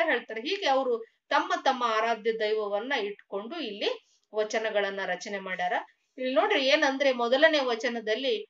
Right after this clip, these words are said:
ಒಂದು ನಮ್ಮ ದೇಹದ ಒಂದು ನಿರ್ಮಾಣ ಏನಿದೆಯಲ್ಲ, ಪ್ರತಿಯೊಬ್ಬರಿಗೂ ನಮಗೆ ದೇಹ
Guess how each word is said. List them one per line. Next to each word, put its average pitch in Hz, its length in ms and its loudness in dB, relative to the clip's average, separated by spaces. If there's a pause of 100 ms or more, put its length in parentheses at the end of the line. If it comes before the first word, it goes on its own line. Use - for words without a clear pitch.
(240)
ಒಂದು 277 360 2
ನಮ್ಮ 247 320 -4 (100)
ದೇಹದ 392 440 2
ಒಂದು 294 260 0
ನಿರ್ಮಾಣ 254 540 6 (200)
ಏನಿದೆಯಲ್ಲ, 180 480 -8 (1300)
ಪ್ರತಿಯೊಬ್ಬರಿಗೂ 269 520 0
ನಮಗೆ 302 340 0
ದೇಹ 294 180 4